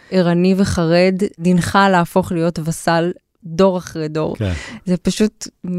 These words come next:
Speaker 1: מדכא ומעורר תקווה בעת ובעונה אחת.
Speaker 2: אני גם חייב אבל להגיד, אפרופו השבע שנים האלה, ש-, אה, דווקא גיליתי שיש הרבה, הרבה יותר אנשים טובים ואקטיביסטים במהלך הדרך,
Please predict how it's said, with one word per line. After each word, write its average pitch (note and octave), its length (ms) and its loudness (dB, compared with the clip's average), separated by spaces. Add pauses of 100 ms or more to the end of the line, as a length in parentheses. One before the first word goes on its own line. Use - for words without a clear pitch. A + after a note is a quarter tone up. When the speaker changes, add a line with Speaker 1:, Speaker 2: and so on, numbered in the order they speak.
(260)
Speaker 1:
מדכא F3+ 360 2 (200)
ומעורר G#3 520 2
תקווה F3 460 0
בעת E3 280 0
ובעונה E3+ 340 -2
אחת. - 380 -6 (140)
Speaker 2:
אני G#2 80 -2
גם G2 160 -4
חייב B2 220 0
אבל B2 180 -2
להגיד, G#2+ 360 -4
אפרופו A2 360 -2
השבע A#2 260 -2
שנים C#3+ 360 0
האלה, B2 220 4
ש-, - 120 -6
אה, G#2 80 -4 (500)
דווקא G#2 400 -2
גיליתי A#2 640 2 (520)
שיש - 260 -8
הרבה, A2+ 600 2
הרבה A#2+ 300 4
יותר B2 320 0
אנשים B2+ 440 2 (120)
טובים A2 500 4
ואקטיביסטים A2 920 0
במהלך G2 600 0
הדרך, G#2+ 280 2